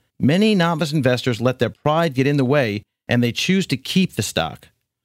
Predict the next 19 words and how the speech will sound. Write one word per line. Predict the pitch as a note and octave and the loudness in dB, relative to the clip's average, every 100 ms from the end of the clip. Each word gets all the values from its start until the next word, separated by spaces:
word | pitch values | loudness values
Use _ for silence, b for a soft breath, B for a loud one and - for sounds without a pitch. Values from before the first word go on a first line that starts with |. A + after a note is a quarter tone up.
| - | 0
William | C#3+ A3+ A3 | 2 4 4
O'Neill | F#3+ D#3 F3 E3 | 2 2 2 2
teaches | - D3 C3 | 0 -2 0
that | B2 A2 | 0 -2
a | |
stock | - - D3 F3 F3 | -4 0 2 2 -2
should | D3+ | -4
be | C#3+ | -4
sold | C3 C3+ C3 A#2+ A2+ | -2 0 0 0 0
once | D3 - | -2 0
they | A#2+ | 0
are | A2 | 0
seven | - - F3+ A3 | -4 -2 0 0
percent | A#3 G#3 F#3+ - | -2 -2 -2 0
lower | C#3 C#3+ A2 A2 - _ | 0 2 0 -2 -6 _
than | A2 A2+ | -4 0
your | C3+ | -2
purchase | - G3+ A3 C3 | 0 -2 0 -4
cost. | - F2+ - | -4 -6 -6